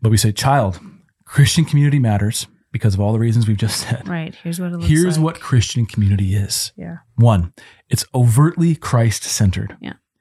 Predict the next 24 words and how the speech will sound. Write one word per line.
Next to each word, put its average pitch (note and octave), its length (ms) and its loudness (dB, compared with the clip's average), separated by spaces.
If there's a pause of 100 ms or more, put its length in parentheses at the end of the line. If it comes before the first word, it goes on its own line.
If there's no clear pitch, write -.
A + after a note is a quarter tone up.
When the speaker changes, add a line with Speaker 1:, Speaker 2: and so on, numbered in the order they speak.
(200)
Speaker 1:
You E3+ 140 6
would G#3 100 4
not F3+ 120 -2
be E3+ 60 0
friends B2 260 2
if G#2+ 60 0
it G#2+ 60 0
weren't G#2 160 -2
for - 60 -20
Christ." - 560 -8 (140)
Speaker 2:
Right. - 140 -16 (300)
Speaker 1:
Meaning G#2+ 180 6
that, G#2 200 0
that G#2 100 -2
he's C3+ 220 4
the C3 80 0
thing A2+ 160 0
that A2 100 -2
keeps - 200 -6
you A#2 60 -2
together. A2 340 -2 (200)
Two, C3+ 320 2 (560)
it's D3 180 2
discipleship B2+ 840 0